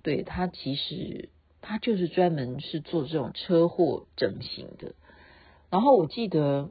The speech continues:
有一个明星叫做胡歌吧，大家有看过《琅琊榜》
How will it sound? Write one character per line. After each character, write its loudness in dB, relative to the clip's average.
有 4
一 0
个 2
明 -2
星 -4
叫 4
做 0
胡 0
歌 2
吧， -4
大 2
家 6
有 6
看 -2
过 2
《琅 2
琊 2
榜》 4